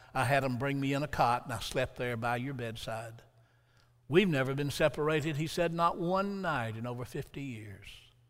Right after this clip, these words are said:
And then he said, "Do you think in the morning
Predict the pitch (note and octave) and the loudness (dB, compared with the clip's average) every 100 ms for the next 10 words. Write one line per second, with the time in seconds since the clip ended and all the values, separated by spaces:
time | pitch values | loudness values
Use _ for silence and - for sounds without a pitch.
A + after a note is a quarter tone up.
0 | _ _ _ _ _ _ _ _ _ _ | _ _ _ _ _ _ _ _ _ _
1 | _ _ _ - B2 D3 D3 - A#2+ A2 | _ _ _ -8 -2 0 0 0 -2 -4
2 | A2 G2+ G#2 - _ _ _ - - - | -6 -8 -12 -20 _ _ _ -18 -18 -20
3 | _ _ - E3+ G3+ - D#3+ C#3+ C3 B2 | _ _ -4 0 0 0 -2 -2 -2 -2
4 | A#2+ A#2+ B2 A#2+ A#2 | 0 -2 -2 -4 -6